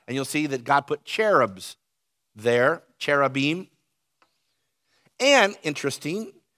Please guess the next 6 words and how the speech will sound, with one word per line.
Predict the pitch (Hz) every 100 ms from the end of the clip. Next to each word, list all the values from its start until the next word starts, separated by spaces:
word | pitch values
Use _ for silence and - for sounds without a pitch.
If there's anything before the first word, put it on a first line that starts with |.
| _
some | - 202 196
people, | 214 190 214 240 - _ _ _
many, | 135 147 190 208
think | - 165 180 151
that | 143
Satan | - 185 175 185 160 151 202